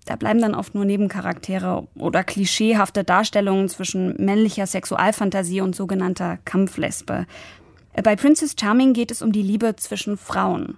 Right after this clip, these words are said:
und das ausschließlich. Damit ist das Format weltweit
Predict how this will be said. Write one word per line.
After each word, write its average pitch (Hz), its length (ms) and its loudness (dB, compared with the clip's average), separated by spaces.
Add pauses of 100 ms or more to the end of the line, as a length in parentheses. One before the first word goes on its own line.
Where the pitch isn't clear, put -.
und 202 200 -2
das 233 260 2
ausschließlich. 202 800 -4 (560)
Damit 269 240 6
ist - 160 0
das 277 120 0
Format 226 360 0
weltweit 226 400 0